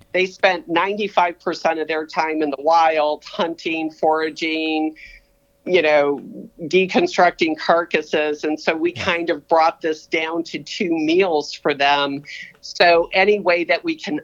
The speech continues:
Speaker 1: optimize the, the quality of their experience, um, we're giving back to them like they give to us.
Speaker 2: Yeah, I look, that's how I look at feeding time. I mean, I know it's, if you, if you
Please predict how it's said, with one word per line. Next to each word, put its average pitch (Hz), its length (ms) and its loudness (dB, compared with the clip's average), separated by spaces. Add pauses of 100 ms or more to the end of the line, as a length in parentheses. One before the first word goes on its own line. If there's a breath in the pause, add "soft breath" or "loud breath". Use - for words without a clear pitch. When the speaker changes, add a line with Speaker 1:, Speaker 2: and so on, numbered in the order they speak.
Speaker 1:
optimize 147 1120 -4 (120)
the, 147 340 -2
the 151 100 -2
quality 160 720 2
of 139 140 -2
their 139 220 0
experience, 139 1200 -4
um, 143 760 2 (160)
we're 202 140 4
giving 240 340 0
back 226 300 2
to - 120 -2
them 175 280 0
like 165 220 -2
they 165 140 -4
give 160 300 -8
to - 260 -6
us. 139 160 -4
Speaker 2:
Yeah, 117 380 6
I 110 140 4
look, 165 260 2
that's 127 220 0
how 151 120 2
I 135 60 4
look 123 220 -2
at 101 100 -6
feeding 113 300 -2
time. 90 440 -6
I 95 80 -10
mean, 92 160 -4
I 95 100 -2
know 113 200 2
it's, - 400 -6
if - 200 -12
you, 101 280 -2
if 87 220 -10
you 92 260 -4